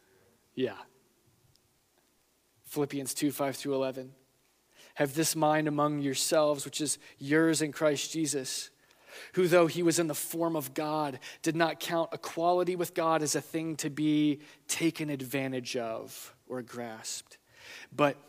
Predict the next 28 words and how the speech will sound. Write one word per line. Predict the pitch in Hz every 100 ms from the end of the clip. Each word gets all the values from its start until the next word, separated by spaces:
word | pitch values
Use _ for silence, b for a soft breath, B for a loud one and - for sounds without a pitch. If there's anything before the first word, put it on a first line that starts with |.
| _ _ _
emptied | 185 185 156 - 151 143
himself | - 139 - 147 117 120 - - - B B B B
by | 151
taking | 147 165 156 165
the | 151
form | - 160 156
of | 151 143
a |
servant, | - - 147 151 139 - B B
being | 156 151
born | 127 - 160 170 180
in |
the | 170
likeness | 160 160 156 160 -
of | 143
men, | 147 147 143
and | 147
being | 151 147
found | - - - 165 170 170
in | 160
human | - 160 147
form, | - 151
he | 143 139
humbled | 127 - 180 185 180 180 160
himself | - 139 - - 127 131 - - B B B
by | 143
becoming | 143 - 165 156 147
obedient | 151 143 156 180 175 156 135 120